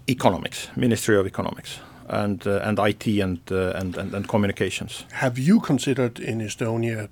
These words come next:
Speaker 2: that it should belong under the Ministry of Defense or the intelligence services?
Speaker 1: Yes.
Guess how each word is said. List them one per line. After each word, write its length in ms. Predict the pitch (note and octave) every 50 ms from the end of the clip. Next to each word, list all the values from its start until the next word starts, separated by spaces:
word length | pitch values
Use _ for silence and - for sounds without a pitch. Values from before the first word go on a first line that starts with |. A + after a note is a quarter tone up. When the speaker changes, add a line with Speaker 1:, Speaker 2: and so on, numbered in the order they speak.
| - A#2+
Speaker 2:
that 260 | A2+ A#2 A2+ A2 A2+
it 140 | G#2+ G#2 -
should 300 | - - A#2+ A2 - -
belong 360 | A2+ A2 A2+ A2+ A#2 A#2+ A#2
under 220 | A2 A2 G#2+ G#2+
the 100 | G#2 A2+
Ministry 400 | G#2+ A2 A2+ A2+ - - B2 A2
of 120 | G#2+ G#2+ -
Defense 480 | A#2+ A2 - - A#2+ A2+ A2+ A2+ -
or 140 | A#2+ G#2+ G2+
the 80 | A2 A2
intelligence 540 | G#2 G#2 - - A2 G#2+ G#2+ - A2+ A2 -
services? 580 | - A#2 G#2+ G#2+ G#2 - - - - - - - -
Speaker 1:
Yes. 380 | F2+ F2+ F#2+ G2+ - - -